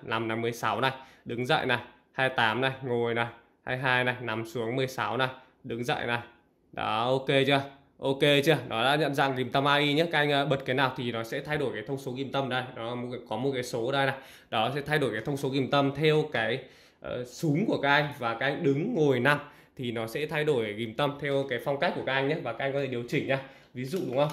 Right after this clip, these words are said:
Ở đây em sấy, ờ, M bốn này. Đó, các anh thấy nhá,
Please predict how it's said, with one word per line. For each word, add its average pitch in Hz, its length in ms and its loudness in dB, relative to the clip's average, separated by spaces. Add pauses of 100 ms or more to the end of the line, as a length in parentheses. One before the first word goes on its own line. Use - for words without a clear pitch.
Ở - 60 -12
đây 120 120 0
em 131 100 -2
sấy, 113 260 -4
ờ, 135 100 0
M 131 200 0
bốn 117 180 -2
này. 139 100 0 (560)
Đó, 113 220 -4
các 135 60 0
anh 139 120 2
thấy 117 140 0
nhá, 139 120 2